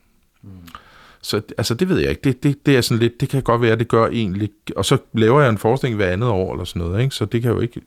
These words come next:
Speaker 2: er jo ikke, fordi det bliver til så mange. Og så, øhm, men det er også efter, jeg er blevet far. Altså, jeg, jeg, jeg har heldigvis, øh, kunnet vælge at, at, altså, få tingene til at hænge sammen, øh,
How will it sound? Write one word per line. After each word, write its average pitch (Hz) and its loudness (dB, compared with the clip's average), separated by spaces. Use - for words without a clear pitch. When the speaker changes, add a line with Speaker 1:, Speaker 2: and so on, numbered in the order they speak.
Speaker 2:
er 92 0
jo 92 2
ikke, 113 -4
fordi 131 -4
det 117 -2
bliver 98 -2
til 98 -4
så 110 2
mange. 76 0
Og 104 -6
så, - 0
øhm, 85 2
men 67 -6
det - -6
er 92 0
også 85 0
efter, 92 2
jeg 90 4
er 90 -4
blevet 90 0
far. 76 0
Altså, 87 -2
jeg, 98 2
jeg, 95 2
jeg 95 -4
har 95 -2
heldigvis, 120 0
øh, 95 -2
kunnet 95 0
vælge 104 2
at, 87 2
at, 87 0
altså, 95 -4
få - -4
tingene - -2
til - -2
at 90 0
hænge 98 2
sammen, 120 -2
øh, 95 2